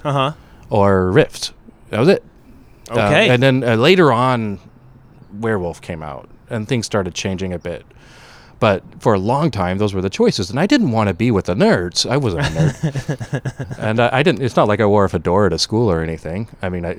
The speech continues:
Speaker 2: uh, maybe I did, but,
Speaker 1: <laughs>
Speaker 2: uh, I didn't want, I mean, so we, we always wanted to go with the cool one, which was Rifts, right? And my friends and I,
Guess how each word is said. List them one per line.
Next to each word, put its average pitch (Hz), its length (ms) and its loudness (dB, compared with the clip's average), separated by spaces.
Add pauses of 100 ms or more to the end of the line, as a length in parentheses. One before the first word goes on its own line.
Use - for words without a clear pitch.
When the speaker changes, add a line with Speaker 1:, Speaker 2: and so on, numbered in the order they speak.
Speaker 2:
uh, - 80 -8
maybe 104 260 2
I 85 60 -2
did, 92 260 -6
but, 104 160 0
Speaker 1:
<laughs> - 1300 -8
Speaker 2:
uh, 120 340 2
I 139 140 2
didn't 196 180 6
want, 120 200 2
I 127 140 4
mean, 131 180 4
so 135 140 6
we, 127 160 8
we 131 200 6
always 110 260 6
wanted 104 160 2
to 101 60 -6
go 104 120 2
with 92 120 0
the 95 80 -6
cool 127 260 2
one, 85 180 -2
which 80 140 -10
was 80 140 -10
Rifts, 85 340 -8
right? 82 220 -8
And 90 100 -8
my 85 80 -6
friends 92 260 -2
and 87 80 -4
I, 80 200 -6